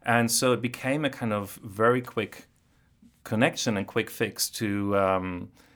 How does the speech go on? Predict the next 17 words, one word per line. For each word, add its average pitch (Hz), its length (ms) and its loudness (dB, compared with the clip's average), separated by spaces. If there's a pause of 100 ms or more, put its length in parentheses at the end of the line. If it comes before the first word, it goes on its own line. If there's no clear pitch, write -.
(160)
to 101 420 -2 (280)
now 107 200 4
structure - 460 -2
much 98 340 -4
better 101 280 0
and 92 120 -4
targeted 95 400 -2
investments, 98 580 -2
saying, 95 360 -4
"This 107 180 -4
is 101 120 -4
how 92 240 -4
actually - 420 -10
things - 320 -10
happen." 92 480 -6
And, 98 260 -8
and, 90 420 -10